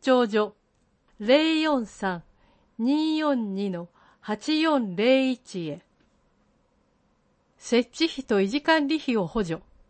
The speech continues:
合併処理場火葬。合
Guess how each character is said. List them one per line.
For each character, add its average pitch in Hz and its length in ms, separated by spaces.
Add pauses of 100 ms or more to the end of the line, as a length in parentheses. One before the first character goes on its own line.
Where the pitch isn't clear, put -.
(480)
合 208 200 (120)
併 320 260
処 311 120
理 294 120
場 277 220
火 262 180
葬。 156 340 (1500)
合 208 200